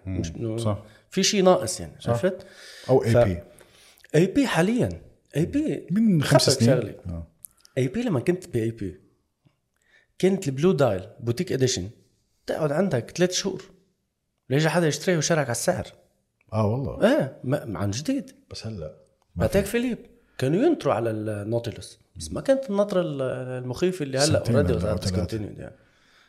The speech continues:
Speaker 2: سبعة وثمانية و-،
Speaker 1: هلأ.
Speaker 2: خلص هلأ وقفنا، ما
Speaker 1: بس
Speaker 2: وقفنا.
Speaker 1: حلوة.
Speaker 2: هي حلوة. أنا
Speaker 1: امبارح
Speaker 2: بد-
Speaker 1: مين شفت لابسها؟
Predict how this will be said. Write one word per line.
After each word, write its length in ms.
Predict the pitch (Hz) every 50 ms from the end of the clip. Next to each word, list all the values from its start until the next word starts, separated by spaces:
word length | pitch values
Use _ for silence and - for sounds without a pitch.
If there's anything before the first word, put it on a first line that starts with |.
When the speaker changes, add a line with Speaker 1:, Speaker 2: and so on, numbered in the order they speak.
| _ -
Speaker 2:
سبعة 400 | - - 160 165 147 117 104 107
وثمانية 460 | 107 - - 120 131 139 131 117 101 95
و-، 200 | 95 101 - -
Speaker 1:
هلأ. 320 | - 123 139 147 113 - - - - - _ _ -
Speaker 2:
خلص 400 | - 190 208 170 120 - - -
هلأ 260 | 90 110 107 - -
وقفنا، 600 | - 127 143 156 170 - - 190 185 - - 135
ما 100 | 139 147
Speaker 1:
بس 120 | 165 - -
Speaker 2:
وقفنا. 140 | - - 92
Speaker 1:
حلوة. 140 | - - - - _ _ _ _ _ _ _ _ _ _ _ _ _ _ _ _ _ _ -
Speaker 2:
هي 160 | - 104 123
حلوة. 380 | 139 185 226 214 160 135 - - -
أنا 100 | 113 117
Speaker 1:
امبارح 220 | 107 107 104 92 -
Speaker 2:
بد- 40 |
Speaker 1:
مين 100 | 110 123
شفت 360 | 131 - 131 - 113 - - 90
لابسها؟ 540 | 87 82 76 76 - - 76 71 69 -